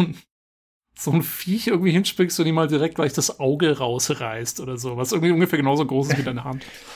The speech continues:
Speaker 2: Ja, das ist, glaub ich,
Speaker 1: Da
Speaker 2: einer von den, äh, Cargo Demons. Das sind diese fliegenden Viecher. Meinst du den?
Speaker 1: Das,
Speaker 2: Diesen
Speaker 1: ja, ich glaub, das ist direkt am Anfang.
Speaker 2: Mhm.
Speaker 1: Also, du schaltest dieses Video ein, das ist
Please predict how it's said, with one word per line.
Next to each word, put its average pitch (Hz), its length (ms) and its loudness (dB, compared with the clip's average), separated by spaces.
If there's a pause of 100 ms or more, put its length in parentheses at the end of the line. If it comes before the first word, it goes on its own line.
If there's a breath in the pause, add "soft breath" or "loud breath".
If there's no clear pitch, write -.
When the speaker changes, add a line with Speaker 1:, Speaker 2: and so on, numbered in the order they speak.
(180)
Speaker 2:
Ja, 135 60 -2
das 127 140 0
ist, 131 80 0
glaub 156 100 4
ich, 190 60 6
Speaker 1:
Da 208 100 10
Speaker 2:
einer 233 100 8
von 151 200 4
den, 147 220 4
äh, 139 200 6
Cargo 147 300 4
Demons. 120 320 2
Das 123 80 0
sind 127 120 0
diese 123 220 0
fliegenden 160 360 2
Viecher. 233 280 -2 (240)
Meinst 143 240 -4
du 147 40 -6
den? 165 100 0
Speaker 1:
Das, 170 100 0
Speaker 2:
Diesen 139 380 -4
Speaker 1:
ja, 202 260 6
ich 196 80 2
glaub, 302 140 6
das 185 160 4
ist 202 120 -2
direkt 226 280 4
am 220 80 4
Anfang. 156 240 2
Speaker 2:
Mhm. 143 80 2
Speaker 1:
Also, 160 100 -2
du 165 80 0
schaltest 196 320 2
dieses 165 160 -2
Video 185 220 4
ein, 160 140 4
das 160 120 -4
ist 160 80 -6